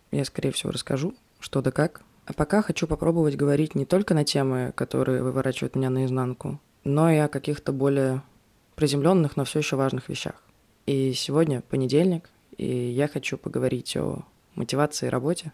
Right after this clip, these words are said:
потому что понедельник день тяжёлый. Я чувствую, что во мне много вещей про менеджерство. Мне нравится выстраивать системы, налаживать, чтобы они работали. Наверное, моя задача в работе — это не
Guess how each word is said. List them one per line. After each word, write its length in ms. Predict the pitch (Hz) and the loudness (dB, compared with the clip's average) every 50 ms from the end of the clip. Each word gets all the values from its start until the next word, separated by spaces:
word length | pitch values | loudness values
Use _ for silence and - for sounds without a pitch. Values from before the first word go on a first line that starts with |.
| _ _ _ _ | _ _ _ _
потому 300 | - - 139 131 143 147 | -6 -2 -2 0 0 -2
что 340 | - - _ - 139 135 | -4 -4 _ 0 0 0
понедельник 460 | 131 - 135 135 131 139 165 165 151 131 | 0 0 -2 0 4 4 4 4 4 2
день 140 | 139 147 | 0 0
тяжёлый. 420 | 143 - 139 120 117 117 - - - - _ _ _ | 0 0 -2 -2 -2 -2 -4 -8 -12 -20 _ _ _
Я 100 | 170 156 | -2 0
чувствую, 360 | - - 208 - - 180 160 | 4 2 2 2 4 2 0
что 200 | - - - 139 | 2 2 2 2
во 80 | 143 143 | 4 4
мне 320 | 143 147 147 151 147 143 | 4 4 4 4 4 2
много 500 | 139 135 139 143 147 143 131 139 135 131 | 2 2 2 2 2 2 2 2 2 2
вещей 360 | 127 123 131 - - 139 135 127 | 0 0 0 0 0 0 0 0
про 180 | - - 123 | 0 -2 0
менеджерство. 680 | 123 135 175 202 202 185 156 143 - - - - - - _ _ _ _ _ _ | 2 4 6 6 6 6 4 -2 -4 -6 -6 -8 -8 -10 _ _ _ _ _ _
Мне 180 | - 139 139 131 | -2 0 2 2
нравится 720 | 131 135 139 143 139 135 135 - - - 135 131 127 127 | 4 4 4 4 2 0 -2 -4 -2 0 0 0 0 0
выстраивать 480 | 123 131 - - 143 135 127 123 123 - | -2 -2 -4 -2 0 0 0 0 -2 -4
системы, 760 | - 151 - - - 147 160 165 156 139 135 123 123 123 - - - _ _ _ _ _ - | -4 -4 -6 -4 0 2 2 2 2 0 -2 -2 -4 -6 -8 -10 -14 _ _ _ _ _ -4
налаживать, 540 | 135 123 120 127 131 139 143 139 127 135 | -2 -2 0 2 2 0 0 -2 -6 -8
чтобы 220 | - - 131 123 127 | -6 -8 -4 -2 -2
они 120 | 123 123 | -2 -2
работали. 540 | 120 127 127 143 170 170 - 143 131 127 - _ _ _ _ | -2 0 4 4 2 4 2 0 0 0 -2 _ _ _ _
Наверное, 380 | - 135 139 143 139 139 135 131 | 0 2 2 4 4 2 2 2
моя 160 | 135 131 131 | 2 2 0
задача 540 | 127 135 131 139 139 135 - - 131 120 - | 0 0 2 2 2 2 0 -2 -4 -2 -2
в 40 | 127 | -2
работе — 560 | 135 131 - 147 170 190 - - - 127 - _ | -2 0 2 2 2 2 2 -2 -2 -4 -4 _
это 380 | - 127 - _ - 139 131 127 | -6 -8 -8 _ -4 -2 0 0
не 640 | 127 131 131 135 135 139 139 139 135 135 131 135 | 0 0 0 0 0 2 2 2 0 0 -2 -4